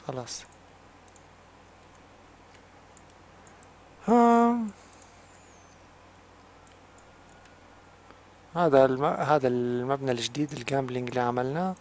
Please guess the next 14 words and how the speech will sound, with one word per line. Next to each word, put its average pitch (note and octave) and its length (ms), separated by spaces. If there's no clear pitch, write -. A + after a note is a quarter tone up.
شكله B2+ 340
شغال، B2 580
بس D3+ 200
نحنا A3+ 240
قبل A3+ 160
ما F#3+ 140
بدنا E3+ 140
نشتغل D#3 440
فيه F#3 220
خلينا F3+ 460
بقى D#3+ 300
ندرس E3 400
شوي F#3+ 480
الأوضاع F3+ 640